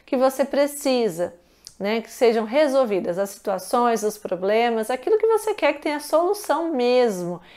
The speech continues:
efetiva, de fato. Depois de fazer essa lista, você vai pegar três itens dela e vai se concentrar neles. E vai olhar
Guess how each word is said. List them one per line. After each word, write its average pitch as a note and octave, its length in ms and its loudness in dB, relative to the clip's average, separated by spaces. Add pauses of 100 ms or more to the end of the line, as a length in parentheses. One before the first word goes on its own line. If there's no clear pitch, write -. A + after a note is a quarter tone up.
(160)
efetiva, D#4 1120 4
de G#3 180 4
fato. G#3+ 1120 0 (600)
Depois D4 760 8
de G3+ 100 -4
fazer G3+ 240 0
essa B3+ 220 2
lista, B3 460 -2 (200)
você G#3+ 160 -4
vai A3+ 140 4
pegar A#3 500 0 (160)
três D4+ 480 6
itens A3 400 -2
dela F#3 420 0 (540)
e A#3 60 0
vai A#3+ 160 4
se B3 160 0
concentrar C4 800 -2
neles. F#3 640 -8 (840)
E G3+ 100 0
vai G#3+ 220 4
olhar G#3 580 2